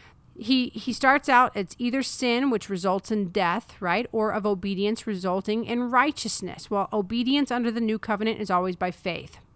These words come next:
by the way. So you are made righteous because you believed the message of the gospel and you confessed Jesus as Lord, which was a natural byproduct, br-, byproduct of your faith, okay?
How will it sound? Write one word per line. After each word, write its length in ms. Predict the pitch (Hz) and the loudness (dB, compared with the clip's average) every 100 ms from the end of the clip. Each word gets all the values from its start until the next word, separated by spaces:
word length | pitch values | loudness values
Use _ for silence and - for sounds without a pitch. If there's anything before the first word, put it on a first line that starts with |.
| - | -6
by 160 | 165 170 | -6 -4
the 80 | |
way. 160 | 185 - | -8 -10
So 140 | - 190 | -10 -8
you 420 | 190 254 269 - - | -2 0 0 -4 0
are 240 | 214 196 | 2 2
made 540 | 190 196 214 240 294 | 0 -2 0 0 0
righteous 640 | 254 220 165 - 175 - - - - - - | 2 0 0 -4 -8 -8 -12 -20 -20 -14 -8
because 300 | 196 226 196 | 0 0 0
you 100 | 196 | -2
believed 880 | 202 196 190 226 254 277 240 - 196 | 0 0 0 0 2 2 -2 -6 -4
the 100 | 202 | -2
message 420 | 208 220 240 226 | 0 -2 -2 -4
of 120 | 208 | -4
the 80 | 214 | -2
gospel 520 | 196 170 160 - 190 | 2 2 0 -4 -2
and 200 | 196 190 | -2 -2
you 80 | 180 | -2
confessed 560 | 185 180 196 196 - - | -4 -4 -2 -2 -4 -14
Jesus 400 | 175 185 180 185 - | -8 -6 -6 -8 -6
as 220 | 190 180 | -4 -4
Lord, 260 | 190 185 151 | -4 -4 -4
which 200 | 165 - | -6 -6
was 160 | 185 175 | -4 -4
a 60 | |
natural 400 | 175 170 185 202 | -2 -4 -4 -6
byproduct, 640 | 185 196 190 - 170 160 - - | 0 2 2 -2 -4 -4 -10 -8
br-, 140 | 185 - 180 - | -8 -8 -6 2
byproduct 640 | 214 226 - 185 170 160 - - - - - | 4 4 0 0 0 0 -8 -20 -20 -10 -2
of 160 | 190 | 0
your 120 | 180 | 0
faith, 440 | 165 196 165 156 - - - | 0 0 -2 -4 -18 -20 -12
okay? 240 | 175 175 | -8 -8